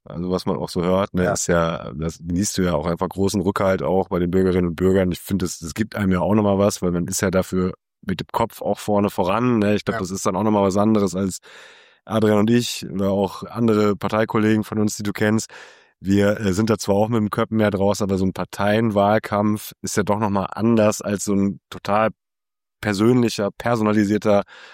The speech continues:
Speaker 1: Bürgermeisterwahlkampf. Ich glaub, wenn man dann am vierzehnten neunten, ich sag mal, fünfzig plus X kriegt, ist doch auch schön, oder nicht? <laughs>
Speaker 2: Ja, natürlich. Das
Speaker 1: Eine
Speaker 2: ist
Speaker 1: Bestätigung
Speaker 2: ja
Speaker 1: der
Speaker 2: auch
Speaker 1: Arbeit.
Speaker 2: das Ziel. Das
Speaker 1: Ja,
Speaker 2: ist, ähm,
Speaker 1: genau.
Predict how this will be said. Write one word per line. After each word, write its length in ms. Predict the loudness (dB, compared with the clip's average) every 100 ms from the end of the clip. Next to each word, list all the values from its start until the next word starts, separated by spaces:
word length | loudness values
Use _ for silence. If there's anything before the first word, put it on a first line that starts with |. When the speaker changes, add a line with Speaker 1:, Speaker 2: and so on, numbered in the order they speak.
| -6
Speaker 1:
Bürgermeisterwahlkampf. 1900 | 0 2 2 2 -2 0 0 0 -2 -10 -20 _ -4 0 0 0 0 0 -4 -12
Ich 100 | -2
glaub, 180 | 0 2
wenn 80 |
man 160 | 2 2
dann 340 | 2 2 0 -4 _ _ _ _ _ -8
am 100 | -6
vierzehnten 420 | -6 -2 -2 2
neunten, 520 | 2 2 0 -2 -2
ich 80 | -4
sag 80 | -4
mal, 100 | -4
fünfzig 380 | -4 -4 -6 -4
plus 200 | -4 -2
X 240 | -2 -4
kriegt, 460 | 0 0 0 -8 -20 _ _ _ _ _ _ -10
ist 160 | -8
doch 60 | -4
auch 160 | -4
schön, 300 | -2 -2 -2
oder 160 | -4 -8
nicht? 260 | -10 -10 -6
<laughs> 480 | 0 0 0 -4 0
Speaker 2:
Ja, 120 | 0
natürlich. 460 | 2 0 0 -2 -2
Das 120 | -2
Speaker 1:
Eine 60 | 0
Speaker 2:
ist 40 |
Speaker 1:
Bestätigung 460 | 0 2 4 6 4
Speaker 2:
ja 40 | 6
Speaker 1:
der 140 | 4
Speaker 2:
auch 60 | 4
Speaker 1:
Arbeit. 280 | 6 4 4
Speaker 2:
das 140 | 0 0
Ziel. 320 | 4 4 4
Das 200 | 2 2
Speaker 1:
Ja, 80 | 0
Speaker 2:
ist, 160 | 0
ähm, 240 | 0 2 2
Speaker 1:
genau. 180 | -2